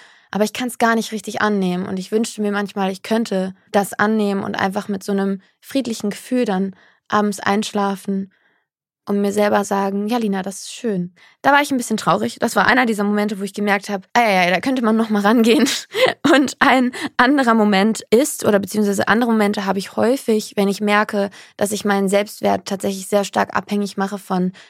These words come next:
Achievements, also von Leistungen. Ich kann mir vorstellen, dass ihr das auch kennt, wenn es zum Beispiel irgendwie um ein Referat in der Schule geht oder um eine Präsentation beim Job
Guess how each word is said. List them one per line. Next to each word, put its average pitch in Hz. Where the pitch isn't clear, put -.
Achievements, 247
also 190
von 185
Leistungen. 254
Ich -
kann 202
mir 196
vorstellen, 202
dass 196
ihr 185
das 185
auch 214
kennt, 214
wenn 190
es 190
zum 196
Beispiel 190
irgendwie 185
um 190
ein 196
Referat 214
in 220
der 208
Schule 247
geht 233
oder 190
um 196
eine 190
Präsentation 196
beim 196
Job 220